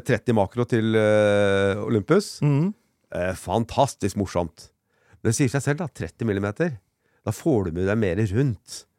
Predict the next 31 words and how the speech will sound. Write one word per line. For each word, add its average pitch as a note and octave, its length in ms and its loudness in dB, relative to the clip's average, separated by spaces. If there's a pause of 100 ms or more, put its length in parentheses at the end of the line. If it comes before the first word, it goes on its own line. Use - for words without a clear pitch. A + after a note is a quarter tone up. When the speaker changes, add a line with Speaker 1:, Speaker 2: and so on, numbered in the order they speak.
Speaker 2:
Ja. G#2+ 220 0 (400)
Speaker 1:
Eh, A2+ 140 4
det A2 120 0
er E3+ 80 2
et C3+ 80 -6
godt, C#3+ 360 -4
eh, D3+ 360 6
objektiv B2+ 400 0
å - 60 -6
starte B2 260 2
med. G3+ 160 0 (160)
Speaker 2:
Mm. C3+ 220 2 (240)
Speaker 1:
Eh, C3+ 180 6
du C#3 120 0
kan D3+ 160 4
gå A#2+ 180 4
da A2+ 140 6
veldig B2 340 2
tett - 240 -4
på, G#3+ 160 6 (840)
og B2+ 280 4 (220)
du C3 100 -2
kan, A#2+ 360 2
eh, B2 100 4
da, G#2 160 6 (340)
eh, A#2 320 0
få - 160 0
en G2 80 -2
fantastisk - 640 -4
bouquet B2+ 380 2
rundt, A#3+ 260 -2